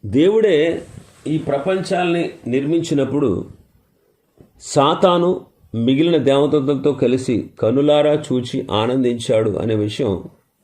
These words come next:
మనం గమనించాలి. దీని తర్వాత తనలో పాపం పుట్టి పడిపోయాడని యెషయా గ్రంథంలోను, యెహెజ్కేలు గ్రంథంలోను మనకు కనబడతా ఉంది.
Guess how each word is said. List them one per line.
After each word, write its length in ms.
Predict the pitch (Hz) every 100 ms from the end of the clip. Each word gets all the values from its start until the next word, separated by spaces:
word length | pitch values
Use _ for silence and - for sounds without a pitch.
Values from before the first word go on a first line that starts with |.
| _ _ _ _ _ _ _
మనం 280 | 95 104 -
గమనించాలి. 500 | 82 73 - - - - _ _ _ _ _
దీని 280 | 185 131 131
తర్వాత 680 | 123 131 147 143 127 123 127 - 123
తనలో 280 | 120 120
పాపం 440 | 113 110 113 123 117
పుట్టి 300 | 113 110 -
పడిపోయాడని 800 | 113 104 104 113 107 101 101 - - _ _ _ _ _ _ _ _ _ _ _ _ -
యెషయా 300 | 117 135 131
గ్రంథంలోను, 600 | 117 107 110 107 107 123
యెహెజ్కేలు 580 | 120 113 113 - 120 104
గ్రంథంలోను 680 | 104 101 101 101 110 - - - _ _ _ _ _ _ _ _ _ _ _ _ _ _ _
మనకు 680 | 110 110 117 123 113 85 - - _ _ _ _ _ _ -
కనబడతా 460 | 110 101 80 -
ఉంది. 180 | 53 -